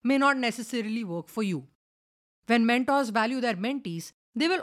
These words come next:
often propose new strategies and plans of action entrepreneurs can apply when facing specific circumstances.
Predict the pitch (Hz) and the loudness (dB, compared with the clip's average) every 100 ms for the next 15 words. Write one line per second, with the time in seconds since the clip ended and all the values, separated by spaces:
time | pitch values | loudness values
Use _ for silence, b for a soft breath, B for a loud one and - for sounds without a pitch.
0 | - 240 233 311 - 233 262 262 202 196 | 2 2 2 -6 -6 -8 -4 -4 0 0
1 | 302 - 233 185 196 160 190 208 202 202 | 0 -2 -2 -2 -4 -4 -4 -4 -4 -2
2 | 190 202 208 - 202 208 - 160 143 _ | -2 -2 -6 -2 -4 -4 -10 -10 -14 _
3 | _ _ 240 269 294 277 285 285 277 262 | _ _ 0 0 -6 -6 -6 -6 -6 -8
4 | 247 - 180 151 160 190 202 214 202 262 | -8 -8 -2 -2 -2 -4 -4 -4 -4 -4
5 | 262 - - 220 262 285 - 214 175 202 | -6 -6 -4 -4 -4 -6 -4 -4 -2 -4
6 | - 185 147 - 127 - | -4 -8 -8 -12 -18 -20